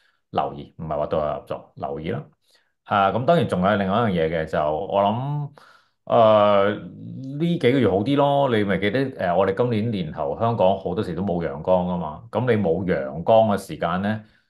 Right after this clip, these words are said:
你唔夠維他命 D 啦，然之後你嘅人會可能會 kind of 有少少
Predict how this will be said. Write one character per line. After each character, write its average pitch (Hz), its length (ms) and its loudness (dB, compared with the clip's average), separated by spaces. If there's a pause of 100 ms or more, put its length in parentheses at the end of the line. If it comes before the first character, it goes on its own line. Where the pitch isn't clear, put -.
你 92 180 -2
唔 78 180 -8
夠 85 160 0
維 76 120 -2
他 92 140 -4
命 87 320 -6
D 117 260 -2
啦， 117 360 0
然 85 220 -8
之 110 240 -4
後 92 180 0
你 82 60 -4
嘅 85 220 -6
人 71 220 -6
會 80 140 -6
可 80 60 -8
能 90 300 2
會 80 80 -8 (180)
kind 110 300 0
of 90 100 -4
有 90 120 -4
少 90 140 -10
少 87 140 -10